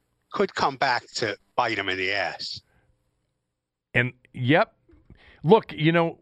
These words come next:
Speaker 2: if st-, I, I'm, if somebody smeared my name the way <clears throat> perhaps all of these people did,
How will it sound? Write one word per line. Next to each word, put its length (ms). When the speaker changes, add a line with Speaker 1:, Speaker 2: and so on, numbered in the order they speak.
Speaker 2:
if 140
st-, 280
I, 200
I'm, 420
if 240
somebody 760
smeared 760
my 340
name 560
the 180
way 440
<clears throat> 380
perhaps 680
all 240
of 60
these 240
people 360
did, 440